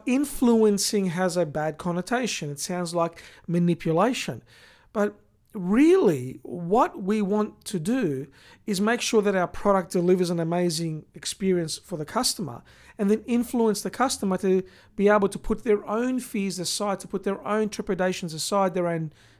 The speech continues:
doubts aside, so they can take advantage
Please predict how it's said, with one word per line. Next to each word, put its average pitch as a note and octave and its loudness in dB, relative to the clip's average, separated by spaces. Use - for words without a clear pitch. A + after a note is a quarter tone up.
doubts A3 4
aside, C#3+ -2
so - -12
they G3 4
can G3 -2
take F#3+ -2
advantage F#3 2